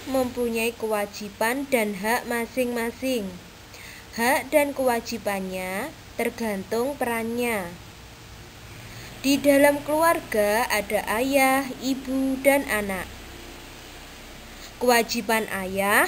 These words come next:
adalah melindungi keluarga dan mencari nafkah. Kewajiban ibu adalah merawat anak-anak dan mengurus rumah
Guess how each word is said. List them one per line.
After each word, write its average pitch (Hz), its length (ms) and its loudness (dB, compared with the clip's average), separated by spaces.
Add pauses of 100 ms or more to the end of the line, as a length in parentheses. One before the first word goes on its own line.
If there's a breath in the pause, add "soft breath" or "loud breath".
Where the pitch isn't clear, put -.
(140)
adalah 214 480 0
melindungi 214 720 -4
keluarga 208 880 -2
dan 226 240 0
mencari 202 560 -6
nafkah. 190 720 -2 (800 loud breath)
Kewajiban 240 720 0
ibu 254 640 -6 (160)
adalah 202 560 -4
merawat 190 560 -4
anak-anak 190 800 -6 (240)
dan 214 160 -2
mengurus 208 560 -6
rumah 233 320 -6